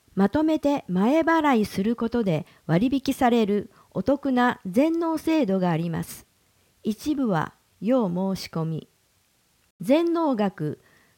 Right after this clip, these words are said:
納付書払いの場合、六ヶ月全納、十万六千六百五十円。なお、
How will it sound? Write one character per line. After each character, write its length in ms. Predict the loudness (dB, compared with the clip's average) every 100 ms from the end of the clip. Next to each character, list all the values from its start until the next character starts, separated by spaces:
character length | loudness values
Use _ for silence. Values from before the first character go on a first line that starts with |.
| -2
納 280 | 2 2 0
付 120 | -2
書 140 | 0
払 320 | 2 2 2
い 60 | 2
の 180 | -2 -2
場 240 | -2 0
合、 260 | 0 -4 -8 _ _ _ _ _ _ _ _ -6
六 260 | -4 -4 -6
ヶ 140 | -4
月 300 | -4 -6 -6
全 360 | -2 -2 -2 -2
納、 340 | -4 -6 -10 _ _ _ _ _ _ -14
十 340 | -4 -2 0 2
万 400 | 2 2 -2 -8 _
六 240 | -4 -4 -4
千 320 | 0 0 0
六 160 | -2 -4
百 280 | -6 -4 -2
五 180 | -2 -2
十 300 | 0 0 0
円。 260 | -2 -6 _ _ _ _ _ _ _ _ -4
な 220 | 0 2
お、 220 | 0 -4